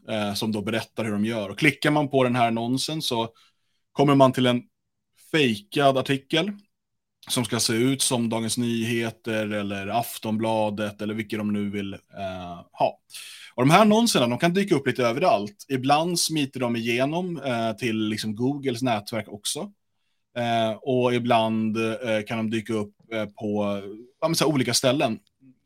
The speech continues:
Men de brukar tas bort väldigt fort då när det kommer fram, eh, när folk anmäler att det är spam. Men det här AdStyle, det de är liksom, de sitter ihop med själva bedrägeriet.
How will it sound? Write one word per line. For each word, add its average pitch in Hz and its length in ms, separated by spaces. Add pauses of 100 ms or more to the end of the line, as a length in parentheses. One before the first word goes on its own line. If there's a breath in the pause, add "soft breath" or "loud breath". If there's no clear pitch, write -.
(180)
Men 135 120
de 139 80
brukar 139 240
tas 123 180
bort 143 260
väldigt 104 260
fort - 300
då 104 80
när 101 120
det 98 80
kommer 104 180
fram, 92 400 (680)
eh, 107 60
när 107 80
folk 104 220
anmäler 113 440
att 101 120
det 101 120
är 95 60
spam. 101 520
Men 127 160
det 135 80
här 139 480
AdStyle, 113 720 (600)
det 123 360 (260)
de 139 380
är 95 460
liksom, 101 560 (1160)
de 135 120
sitter 135 300
ihop - 400
med 120 180
själva 107 240
bedrägeriet. 113 880